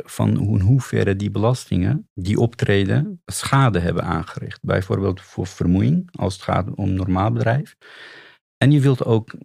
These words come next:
weten wat het risico is van als je een noodstop maakt, gaat er dan wat kapot? En dat is echt meer theoretisch,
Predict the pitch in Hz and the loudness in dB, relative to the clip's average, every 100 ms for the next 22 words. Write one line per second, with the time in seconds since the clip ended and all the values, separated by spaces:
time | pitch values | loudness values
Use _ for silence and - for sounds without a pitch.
0 | - - 101 104 98 95 95 101 98 104 | -16 -8 0 2 2 0 -2 -2 0 0
1 | 110 107 - 92 90 90 - - - 90 | -2 -4 -2 0 0 -2 -2 -2 0 -2
2 | - 90 101 123 - 101 92 98 101 98 | 0 2 4 2 0 -2 0 2 2 -2
3 | - _ _ - - 101 104 92 92 87 | -10 _ _ -10 -2 0 0 0 0 0
4 | 85 - 95 123 101 - - 92 95 113 | -2 -4 -4 -6 -8 -10 -4 2 2 2
5 | - - 117 - 107 117 117 107 104 104 | 0 -2 -2 0 2 4 2 2 4 4
6 | 101 - 98 | 2 -2 -10